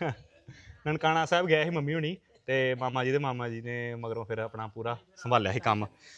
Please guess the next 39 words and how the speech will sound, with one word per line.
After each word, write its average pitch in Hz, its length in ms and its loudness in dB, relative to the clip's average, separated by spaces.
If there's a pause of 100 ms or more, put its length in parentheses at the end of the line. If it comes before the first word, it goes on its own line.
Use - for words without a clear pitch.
(180)
ਦਸ 120 200 8
ਦਿਨ 127 160 4
ਲਾ 120 160 6
ਕੇ 113 100 2
ਆਏ 120 100 4
ਮੰਮੀ 120 220 0
ਹੁਣੀ 131 140 2
ਨਨਕਾਣਾ 110 380 0
ਸਾਹਿਬ, 123 180 2
ਮੰਮੀ 110 260 -4
ਡੈਡੀ 110 200 0
ਤੇ 120 160 -4 (140)
ਭੈਣ 123 200 0
ਗਏ 95 200 -2
ਸੀ। 120 100 -4
ਸਾਰੇ 165 260 0
ਨਿਆਣੇ 156 260 4
ਹੁਣ 170 120 0
ਆਉਣ 147 140 -2
ਵਾਲੇ, 135 180 0
ਮੈਂ 156 140 -6
ਆ 131 140 -2
ਗਿਆ 135 120 -4
ਸਕੂਲੇ 143 440 0 (320)
ਨਿਆਣਿਆਂ 139 340 4
ਦੇ, 156 140 4 (420)
ਤੇ 127 80 2
ਹੁਣੇ 135 220 2
ਥੋੜੇ 135 220 2
ਚਿਰ 139 120 -2
ਨੂੰ 143 80 -2
ਨਿਆਣਿਆਂ 117 280 -2
ਨੇ 120 80 -4
ਇੱਥੋਂ 123 200 -4
ਆਉਣਾ 123 160 -2
ਤੇ 127 60 -4
ਤੁਹਾਨੂੰ 131 220 -2
ਮਿਲਾਉਣੇ 110 320 -8
ਨੇ। 120 60 -20